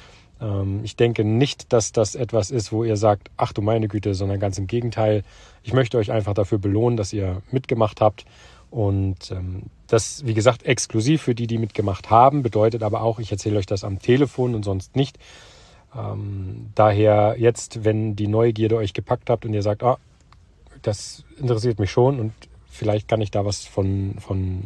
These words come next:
ähm, für mich mitnehmen“, dann solltet ihr jetzt mal in eure Postfächer gucken und vielleicht auch geeignet schon einen, ja, lest euch das einfach vor. Ich möchte, äh, lest, lest euch das einfach durch.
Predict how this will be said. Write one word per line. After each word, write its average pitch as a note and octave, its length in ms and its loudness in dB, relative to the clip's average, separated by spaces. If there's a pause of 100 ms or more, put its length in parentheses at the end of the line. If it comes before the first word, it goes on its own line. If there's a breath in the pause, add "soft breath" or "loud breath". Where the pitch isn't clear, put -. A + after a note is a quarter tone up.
(140)
ähm, F#2+ 300 -8 (180)
für A2 120 -4
mich G2+ 160 -2
mitnehmen“, A#2+ 440 2 (600 loud breath)
dann G2 160 -2
solltet G#2 300 0
ihr A2 120 -2
jetzt G#2 240 -4
mal G2+ 60 -2
in G#2+ 80 -4
eure G2 340 -2
Postfächer A#2 560 -2
gucken G#2+ 420 -4 (520 loud breath)
und G2+ 420 0
vielleicht G#2 600 -2
auch G#2 320 -2
geeignet G2+ 520 -2
schon F#2+ 420 0 (840)
einen, F#2 480 -2 (400)
ja, A2 120 0 (120)
lest F#3 220 6
euch D#3+ 80 8
das C#3 120 2
einfach A#2 240 4 (140)
vor. G2+ 240 6
Ich G2 100 -6
möchte, B2 200 4
äh, B2+ 180 8
lest, B2+ 280 2
lest C3 180 4
euch A#2 60 4
das A2+ 120 2
einfach A2+ 240 0
durch. C#3 220 4